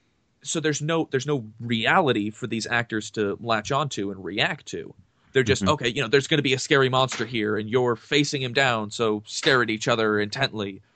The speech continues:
Speaker 2: They might just
Speaker 1: Or
Speaker 2: have, like, a little pile of rubble in front of them.
Speaker 1: Yeah. And then, oh no, they have a card, a green box that they would tell them will be
Speaker 2: <laughs>
Speaker 1: rubble later on.
Speaker 2: Yeah, yeah, sure. Sure.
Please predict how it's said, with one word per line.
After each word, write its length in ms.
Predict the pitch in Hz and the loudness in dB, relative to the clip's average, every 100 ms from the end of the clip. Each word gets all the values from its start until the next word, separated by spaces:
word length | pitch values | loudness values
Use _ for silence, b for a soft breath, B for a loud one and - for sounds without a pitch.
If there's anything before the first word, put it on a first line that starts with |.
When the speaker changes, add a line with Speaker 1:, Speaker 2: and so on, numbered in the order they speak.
| _ _ | _ _
Speaker 2:
They 120 | 113 107 | 4 6
might 160 | 110 | 8
just 160 | 113 110 | 6 6
Speaker 1:
Or 40 | |
Speaker 2:
have, 80 | 98 | 6
like, 140 | 92 90 | 6 6
a 40 | |
little 220 | 90 87 | 6 4
pile 480 | - - 90 90 87 | 2 4 6 6 2
of 80 | 85 | 0
rubble 420 | 87 87 87 87 | 0 -2 -2 -4
in 100 | 87 | -6
front 200 | 92 90 | -6 -6
of 100 | 90 | -4
them. 180 | 90 92 B B B B B _ _ _ _ - | -6 -10 B B B B B _ _ _ _ -10
Speaker 1:
Yeah. 420 | 143 175 143 101 - _ - | -6 0 2 0 -6 _ 0
And 160 | 156 151 | 2 4
then, 320 | 143 131 127 - | 2 0 -4 2
oh 100 | 156 | 2
no, 100 | 135 | 4
they 140 | 139 | 4
have 200 | 139 156 160 | 4 2 0
a 60 | |
card, 300 | - 147 143 - | 2 2 2 0
a 60 | |
green 400 | 131 131 147 147 123 135 | -4 0 0 0 -2 2
box 600 | 131 - - - - - _ - | 2 2 -4 -14 -14 -18 _ -6
that 180 | - 107 | 0 0
they 140 | - 143 | 2 2
would 200 | 131 113 | 2 0
tell 180 | 143 175 | 4 6
them 220 | 131 113 | 4 2
will 160 | 120 | -2
be 220 | 123 117 117 | 0 0 0
Speaker 2:
<laughs> 200 | 120 123 | -2 -2
Speaker 1:
rubble 320 | 120 120 113 | -2 -2 2
later 320 | 131 117 113 | 4 4 2
on. 220 | 110 - - B B - | 0 -2 -16 B B 2
Speaker 2:
Yeah, 300 | 117 85 90 90 | 6 6 2 -6
yeah, 140 | 90 | -8
sure. 260 | - 90 92 _ _ _ _ _ | -8 -12 -12 _ _ _ _ _
Sure. 220 | - 92 | -10 -10